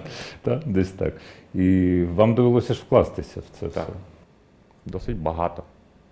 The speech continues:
Speaker 2: Але, е, я розумію, що це інвестиція просто, знову ж таки, в комфортне наше життя, в комфортну роботу. Тому
Speaker 1: А
Speaker 2: що
Speaker 1: ви викупили, так, це
Speaker 2: Так.
Speaker 1: приміщення? Тобто воно ваше,
Speaker 2: Так.
Speaker 1: і ви інвестували
Speaker 2: Так.
Speaker 1: скільки, я навіть не буду питати,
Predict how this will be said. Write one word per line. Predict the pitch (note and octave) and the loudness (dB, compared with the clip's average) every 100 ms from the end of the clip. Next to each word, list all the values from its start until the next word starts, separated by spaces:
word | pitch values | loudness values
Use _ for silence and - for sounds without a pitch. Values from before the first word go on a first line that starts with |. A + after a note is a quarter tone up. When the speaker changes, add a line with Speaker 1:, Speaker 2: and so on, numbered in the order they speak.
| _ - | _ 0
Speaker 2:
Але, | A#2+ C3 B2+ | 4 6 4
е, | - G2+ A2 A2 A2 G#2+ G#2+ G#2+ G#2 | 2 0 2 4 4 2 2 0 0
я | A2 A#2+ | 0 0
розумію, | A2+ B2 A#2+ | 0 -2 -4
що | G#2+ - | -4 -6
це | - | -2
інвестиція | A2 A2 - A#2+ - G2 | -2 -2 -2 -2 0 -2
просто, | - G2 - G2 F#2 - - _ G#2 | -2 -8 -4 -4 -4 -8 -20 _ 2
знову | C3 - | 4 4
ж | |
таки, | - G2 | 0 -2
в | |
комфортне | - A#2+ C#3 C#3 | 0 2 2 2
наше | A2+ A#2 A2 | -2 0 -2
життя, | A2+ A2 G#2+ | -2 0 0
в | |
комфортну | G2 G2 G2 G#2+ | 0 -2 -2 -2
роботу. | G#2 G2+ - D2+ | 0 2 0 -2
Тому | F#2 | -4
Speaker 1:
А | G2 | 4
Speaker 2:
що | G2+ | 6
Speaker 1:
ви | |
викупили, | A2+ A2 - - D#2+ | 8 8 4 -2 -2
так, | E2 G#2 - | -2 -6 -6
це | - | -6
Speaker 2:
Так. | F2+ | -2
Speaker 1:
приміщення? | F2 E2+ - - - | -2 -4 -10 -18 -6
Тобто | F2 - | -4 2
воно | F#2+ F#2+ | 4 8
ваше, | C3+ D#3 G#2 | 8 8 4
Speaker 2:
Так. | E2 | 2
Speaker 1:
і | F#2+ | 4
ви | A#2+ G#2+ - | 6 6 4
інвестували | F#2+ F#2 - G2 A#2 A2 G2+ | 2 0 -2 2 4 6 4
Speaker 2:
Так. | F#2 - - - - - - - - - - - - - - | 2 -4 -16 -20 -20 -20 -20 -20 -20 -20 -20 -20 -20 -20 -20
Speaker 1:
скільки, | - - - B2 A2+ G2+ | -20 -6 2 2 4 2
я | G2+ | 4
навіть | F#2+ F2+ G2 | 4 2 2
не | |
буду | F2 D#2+ D#2+ | -2 -2 -4
питати, | - A2 - | 0 2 2